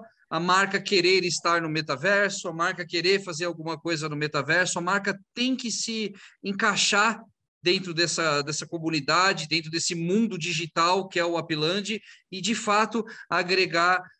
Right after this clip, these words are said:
algum valor, como é o caso da N F L, por exemplo, né, que traz toda a mecânica de ledgets, que permite colecionáveis, permite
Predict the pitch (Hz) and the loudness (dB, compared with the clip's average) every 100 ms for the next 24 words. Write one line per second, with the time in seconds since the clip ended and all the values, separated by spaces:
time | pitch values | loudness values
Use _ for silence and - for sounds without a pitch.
0 | - 165 165 165 165 175 147 151 156 151 | 0 0 2 -2 -2 -2 0 0 0 0
1 | - _ _ 202 208 196 202 180 185 180 | -6 _ _ -6 0 0 0 0 0 -2
2 | 175 175 185 180 - 147 165 170 160 135 | -2 0 0 -4 -4 -2 0 -2 -4 -6
3 | 135 120 151 170 135 131 156 156 147 151 | -4 -2 -2 -2 -6 -2 -2 -4 -8 -4
4 | 151 151 - 170 180 175 170 165 170 170 | -2 -2 -6 -6 -2 -4 -4 -4 -4 -2
5 | 160 147 151 135 139 165 180 156 131 - | -4 -2 -2 0 2 2 2 0 -6 -6
6 | - - - _ - 147 151 151 156 156 | -8 -8 -18 _ -8 -2 0 0 -2 -4
7 | - 156 151 - 151 135 156 175 170 143 | -4 -4 -2 0 0 2 2 4 2 2
8 | 139 135 - 147 139 160 156 170 156 | -2 -2 -6 -6 -4 -4 -2 0 0